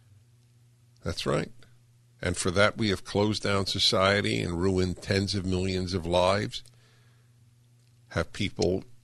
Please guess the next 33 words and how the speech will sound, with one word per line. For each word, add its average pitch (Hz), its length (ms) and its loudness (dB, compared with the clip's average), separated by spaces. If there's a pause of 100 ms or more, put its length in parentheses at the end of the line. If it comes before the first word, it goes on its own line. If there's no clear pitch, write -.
(520)
have 92 260 -4
no 98 260 2
income. 110 640 -2
Do - 80 -10
you 95 60 -4
know 107 100 -4
how, 120 200 0
do - 320 -12
you 104 60 -4
know 117 80 -2
how 120 280 0
awful 104 380 2
that 107 200 -4
is? 110 320 -10 (1600)
And - 120 -8
as 110 140 -4
I 57 120 2
always 113 300 0
mention 120 340 -2
to 110 140 -8
you, 113 160 -4
the 98 120 -2
rise 87 400 0
in 92 100 -4
drug 90 320 0
use, 98 360 -4
the 92 120 -6
relapsing 87 720 0
of 85 120 -4
addicts 92 520 -2
who 90 140 -6
had 82 160 -6
been 85 360 -4